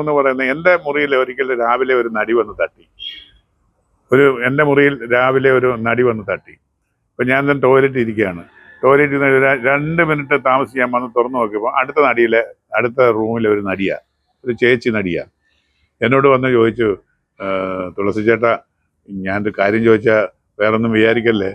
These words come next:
അപ്പൊ എനിക്ക് സംശയം തോന്നി. രാവിലെയാണ്. ഏഹ്, ഞാൻ ചോദിച്ചു, "എന്താ?" ഇത് അല്പം ആകാംക്ഷയോടെ ഞാൻ ചോദിച്ചു, "എന്താ?" "അല്ല, ചേട്ടൻ ആരോടും പറയുകയൊന്നും ചെയ്യരുത്." എനിക്ക് പിന്നെ ആകാംക്ഷ കൂടി. ഞാൻ പറഞ്ഞു, "ഇല്ല, കാര്യം പറ, ഞാൻ ചോദിച്ചാ തരുവോ?" ഞാൻ, എനിക്ക് പിന്നെ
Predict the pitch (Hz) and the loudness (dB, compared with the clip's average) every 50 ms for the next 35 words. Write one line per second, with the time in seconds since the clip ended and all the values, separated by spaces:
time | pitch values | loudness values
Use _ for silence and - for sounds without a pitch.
0 | - _ - - 113 131 131 139 143 135 120 131 123 127 127 139 127 117 107 98 | -10 _ -16 -4 0 0 0 0 -2 -2 -2 -2 -2 0 2 0 2 0 -2 -6
1 | 87 87 95 98 104 110 117 120 127 127 127 117 113 113 113 117 _ _ _ _ | -6 -8 -8 -4 0 0 2 2 2 2 2 0 0 -2 -4 -10 _ _ _ _
2 | _ _ _ _ _ _ - - 101 104 104 101 98 98 98 101 - 101 107 92 | _ _ _ _ _ _ -16 -8 -6 -2 0 0 0 0 -2 -4 -4 -6 -8 -8
3 | 101 98 101 104 110 113 123 127 131 110 110 117 127 117 104 - _ _ _ _ | -8 -6 -4 -2 0 0 0 2 2 0 2 2 0 0 -2 -4 _ _ _ _
4 | _ _ _ _ - 107 127 131 123 123 120 - 156 151 143 135 143 147 156 143 | _ _ _ _ -8 -2 0 0 0 0 0 0 2 2 2 4 2 2 0 2
5 | 147 156 143 143 135 131 131 127 117 123 113 113 120 127 113 - _ _ _ _ | 0 2 2 2 2 2 0 -2 -2 -2 -6 -4 -2 -2 -2 -2 _ _ _ _
6 | _ _ _ 101 104 104 90 90 98 95 87 101 101 101 123 123 123 120 107 104 | _ _ _ -8 -6 -6 -6 -8 -14 -6 -2 -2 0 0 0 -2 -2 0 0 2
7 | 110 120 127 120 - 110 101 123 139 156 156 131 135 131 117 113 104 101 98 104 | 2 2 0 2 2 0 2 4 4 2 2 0 -2 -4 -2 0 0 0 -2 -4
8 | - 127 131 147 143 139 156 160 151 135 135 135 131 120 127 101 90 92 90 _ | -6 -6 -6 -4 -4 -2 0 0 2 2 2 2 2 0 -2 -2 -2 -6 -10 _
9 | _ _ _ _ _ _ - 117 123 143 151 151 139 131 143 156 135 - 107 117 | _ _ _ _ _ _ -6 -4 -4 -2 -2 -2 -2 -2 -2 -2 0 2 0 2
10 | 135 160 165 151 131 120 101 87 _ _ _ _ _ _ - 110 120 127 113 113 | 2 0 0 2 2 2 0 -2 _ _ _ _ _ _ -6 -4 -4 -4 -2 0
11 | 110 120 131 135 151 143 117 127 120 127 143 147 143 156 - _ _ _ _ _ | 2 2 2 4 2 2 2 2 2 4 4 2 2 0 -2 _ _ _ _ _
12 | _ _ _ _ _ _ _ 107 107 113 117 123 135 131 143 156 170 139 143 143 | _ _ _ _ _ _ _ -14 -6 -2 0 0 2 0 0 0 2 2 2 2
13 | 165 | 2